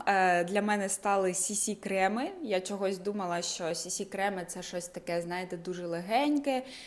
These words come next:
негарно лягає, кому воно потрібне,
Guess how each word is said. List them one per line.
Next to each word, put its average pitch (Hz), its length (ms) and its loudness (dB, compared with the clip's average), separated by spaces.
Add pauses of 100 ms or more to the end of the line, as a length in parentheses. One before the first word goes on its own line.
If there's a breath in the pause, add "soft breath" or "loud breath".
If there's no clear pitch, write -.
(120)
негарно 202 640 0
лягає, 240 720 0
кому 202 320 -6
воно 185 280 -4
потрібне, 226 760 -2